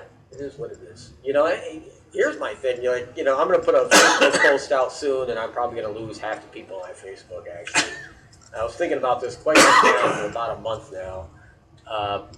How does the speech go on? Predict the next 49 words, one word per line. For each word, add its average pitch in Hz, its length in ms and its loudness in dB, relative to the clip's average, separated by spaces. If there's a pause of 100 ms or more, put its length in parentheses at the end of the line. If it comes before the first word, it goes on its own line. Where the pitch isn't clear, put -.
I 135 60 -2
have 131 100 2
a 127 40 0
lot 127 240 0
of 123 100 -8
people 143 460 -8
that 123 100 -4
are 110 80 -4
on 107 80 -8
my 104 80 -6
Facebook 101 560 -10
who 98 400 -14
consider - 260 -12
themselves 104 300 -12
Christian. 135 480 -10 (420)
Uh, 98 40 -14
a 92 180 -12
lot 92 140 -12
of 82 60 -14 (100)
them - 0 -
are 95 140 -16
Catholics. 98 440 -14 (560)
Uh, 90 380 -10 (480)
born-again 107 360 -8
Christians 107 420 -14
for 104 100 -14
that, 98 240 -10
some 101 180 -12
of - 60 -18
them 101 180 -14
are. 98 240 -12 (520)
Uh, 90 180 -12 (720)
I'm, 135 400 -2
uh, 131 400 -2 (200)
of 139 80 -10
the 131 80 -10
Christian 139 360 -12
faith, 120 320 -6
I 113 100 -6
guess, 110 300 -10
and 117 80 -8
I - 40 -8
really 107 220 -8
look 101 160 -10
at 104 160 -4
things 101 220 -12
the 98 100 -14
hard 95 260 -8
way. 101 220 -10